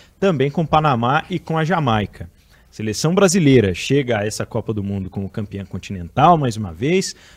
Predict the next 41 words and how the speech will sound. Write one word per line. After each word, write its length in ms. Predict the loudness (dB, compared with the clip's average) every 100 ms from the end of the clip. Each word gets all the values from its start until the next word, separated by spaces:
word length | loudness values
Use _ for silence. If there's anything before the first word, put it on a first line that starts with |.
| -20
mas 400 | -4 0 2 0
tá 180 | -2 0
longe 400 | 4 4 4 2
de 160 | -6 0
ser 220 | 2 2
uma 160 | 0 -2
das 280 | 0 -2
grandes 600 | 0 2 2 0 -4 -8
favoritas. 880 | -4 0 4 4 4 2 -6 -6 -8 -12 _ _ -6
Tem 140 | 0
algumas 400 | 0 2 0 0
seleções 480 | 0 0 -2 -6 -6
que 100 | -6
vêm 200 | -4 -4
na 120 | -4
frente, 440 | -4 -6 -6 -8
até 340 | -8 -4 -4 -4 -12 -20 _
o 100 | -4
próprio 400 | 2 2 2 -2
ranking 320 | -2 -4 -4
da 160 | -2 -4
fifa 320 | -6 -4 -2
mostra 420 | 0 -2 -2 0
isso, 280 | 0 0 0
além, 400 | 2 2 2 2
né, 200 | 0 -4 -8 -20 -20 -10
do 320 | -4 -2 -2
desempenho 640 | -2 -2 0 2 4 2
em 80 | 0
si, 340 | -6 -4 -2
da 140 | 0 -2
confiança 560 | -2 -2 0 -2 -2
que 100 | -8
se 140 | -4 -4
existe 460 | 0 0 -2 -4 _ -20 _
no 100 | -4
futebol 440 | -2 -4 4 4
de 80 | 6
algumas 360 | 2 2 -2 -2
outras 280 | -2 -4 -2
seleções. 640 | 0 0 -2 -10 -10 -12